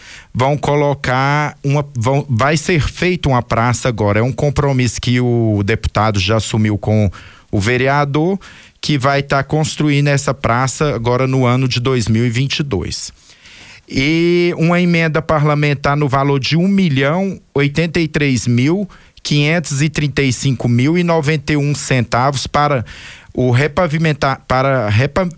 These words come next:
repavimentação da massa asfáltica em diversas alamedas do bairro Morada Nova, emenda conquistada pelo senador Rodrigo Pacheco.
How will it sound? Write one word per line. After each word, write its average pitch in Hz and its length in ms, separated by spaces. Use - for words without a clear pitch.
repavimentação 147 1160
da 156 140
massa 139 400
asfáltica 143 680
em 143 160
diversas 139 600
alamedas 139 760
do 143 120
bairro 131 340
Morada 120 480
Nova, 143 480
emenda 143 440
conquistada 147 680
pelo 147 260
senador 147 720
Rodrigo 139 500
Pacheco. 139 800